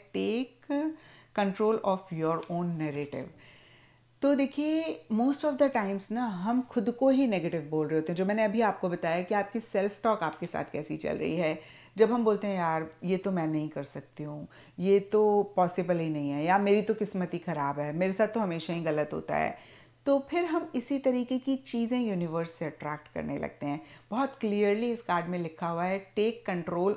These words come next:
of your own narrative, मतलब आप खुद के साथ क्या सेल्फ टॉक कर रहे हैं उसका आपने बहुत ज़्यादा ख्याल रखना है, क्योंकि अगर आप ही ये मानने लग जाएंगे कि भाई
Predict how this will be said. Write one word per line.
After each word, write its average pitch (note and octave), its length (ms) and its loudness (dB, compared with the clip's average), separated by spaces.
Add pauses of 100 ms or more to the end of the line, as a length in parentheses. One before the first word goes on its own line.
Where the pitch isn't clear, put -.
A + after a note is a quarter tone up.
of F3 260 -2
your G3 140 0 (140)
own G3+ 200 0 (160)
narrative, E3+ 600 0 (320)
मतलब G#3+ 360 0
आप F#3 260 0
खुद B3 140 -4
के G#3+ 140 -2
साथ E3 280 -4
क्या D3+ 120 -4
सेल्फ C#3+ 320 -8
टॉक D3 220 -8
कर D3+ 100 -6
रहे D#3 120 -4
हैं F3+ 140 -4
उसका G3+ 300 -8
आपने E3+ 440 -4 (180)
बहुत F#3+ 640 0
ज़्यादा E3 760 2
ख्याल D3+ 360 -6
रखना E3 260 -8
है, F#3+ 100 -4
क्योंकि G#3+ 240 0
अगर A#3 180 4
आप F3+ 360 4
ही B3+ 120 2
ये A#3+ 80 2
मानने D#3 320 0
लग D3+ 180 -4
जाएंगे D#3+ 320 -2
कि F#3 160 -6
भाई G#3 300 2